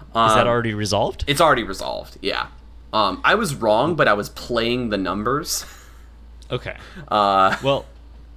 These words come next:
Speaker 1: why don't you guess, like, a second place average at some other competition that's coming up?
Speaker 2: all right, pick a comp. Pick a comp for me.
Speaker 1: Okay, hold on. Let me get the list.
Speaker 2: Okay. Is there any, like,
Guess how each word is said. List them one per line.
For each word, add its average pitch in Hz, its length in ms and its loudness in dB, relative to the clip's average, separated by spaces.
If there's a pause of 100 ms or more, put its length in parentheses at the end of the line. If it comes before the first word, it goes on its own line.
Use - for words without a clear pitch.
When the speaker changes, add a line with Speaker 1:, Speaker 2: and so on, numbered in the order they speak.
(200)
Speaker 1:
why 139 160 -2
don't 202 120 -4
you 165 140 -6
guess, - 560 -2
like, 120 200 -6
a 104 60 -4
second 110 320 -4
place 104 200 -4
average 104 300 -2
at 101 100 -6
some 107 140 -4
other 107 260 -4
competition - 600 -14
that's - 160 -14
coming - 260 -14
up? - 140 -6
Speaker 2:
all 143 60 4
right, - 160 0
pick 165 200 -6
a - 20 -20
comp. - 360 -2 (220)
Pick 143 160 -6
a - 40 -18
comp 104 240 -4
for 65 200 -10
me. - 200 -14
Speaker 1:
Okay, 113 240 -8
hold 98 160 -4
on. 92 120 -6
Let 98 80 -8
me 107 80 -6
get 107 120 -6
the 98 60 -6
list. - 400 -8 (160)
Speaker 2:
Okay. - 220 -6 (1400)
Is 120 120 -14
there 113 120 -4
any, 120 160 0
like, 110 240 0